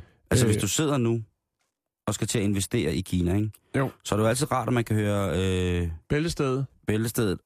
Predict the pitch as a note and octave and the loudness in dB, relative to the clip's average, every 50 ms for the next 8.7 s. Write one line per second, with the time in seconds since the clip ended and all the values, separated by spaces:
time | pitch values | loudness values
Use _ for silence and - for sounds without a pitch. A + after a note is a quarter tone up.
0 | - G2 A#2 A2 G#2 G#2+ G2 B2 B2+ B2 B2 A#2+ C3 B2 A2 G2 G#2 G2 G2 - | -4 -2 0 0 0 0 0 0 0 0 2 2 0 0 0 0 -2 -2 -2 -2
1 | G#2 F#2+ G#2+ A2 A2+ G#2 G2 F#2 - - - - - - _ _ _ _ _ _ | 0 0 2 2 2 0 -2 -4 -8 -16 -20 -20 -20 -20 _ _ _ _ _ _
2 | _ _ _ _ _ _ _ _ _ _ _ _ - - C3+ B2 C#3 - - G#2 | _ _ _ _ _ _ _ _ _ _ _ _ -2 -2 0 0 0 -2 -2 -2
3 | G2 A2 F#2 - E2+ G2 G2 F#2 - _ _ _ _ _ - - _ _ _ _ | 0 0 0 0 0 -2 -2 -4 -8 _ _ _ _ _ -20 -20 _ _ _ _
4 | _ _ _ _ - G#2+ G#2 A#2 A#2 A#2+ B2+ C#3 D3+ D#3 - - - - - A#2+ | _ _ _ _ -2 0 2 2 4 4 4 2 2 0 0 -2 -4 -2 -2 -2
5 | A#2 C3 C3 - C#3 A#2+ A2+ A2 A2 A2 A2+ A#2 - - - - - _ _ _ | -2 -2 -2 -2 0 0 2 2 2 2 0 0 -2 -4 -6 -8 -10 _ _ _
6 | _ _ _ _ - - C#3 C3 C3+ C#3 C3+ C#3 C3 B2+ A2+ A2 A2 G#2+ - - | _ _ _ _ -2 0 0 2 2 0 2 2 2 2 2 0 0 -2 -2 -2
7 | A2 A#2 G#2 - - A2+ A2+ A2+ A#2+ A#2+ A#2 B2 C3 C#3 D3+ D#3 A2 G#2+ - - | -2 -2 0 0 0 0 2 2 2 4 4 4 4 2 2 0 0 0 0 0
8 | A2+ A2+ A#2+ A#2 A2+ A2+ A2+ A2 A2+ A2+ F#2 E2 G2 F#2+ | 0 0 0 0 0 0 0 0 0 0 0 -2 -2 -4